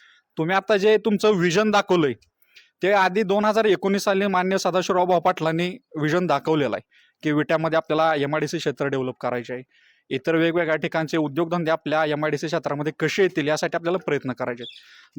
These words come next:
दहा वर्ष हे सत्तेमध्ये होते, दहा वर्ष यांच्याकडे सरकार होतं, मग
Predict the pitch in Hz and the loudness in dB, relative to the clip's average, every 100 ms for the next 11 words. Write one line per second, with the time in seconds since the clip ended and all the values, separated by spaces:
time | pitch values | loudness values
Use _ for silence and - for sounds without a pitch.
0 | 127 151 220 233 220 226 220 208 - 214 | -2 2 4 4 2 2 2 0 0 2
1 | 208 185 170 135 123 _ _ 135 143 196 | 2 2 0 -4 -8 _ _ -4 2 4
2 | 220 208 220 202 214 214 214 180 208 190 | 4 2 0 2 0 2 0 2 2 0
3 | - 135 _ _ 151 | -2 -12 _ _ -6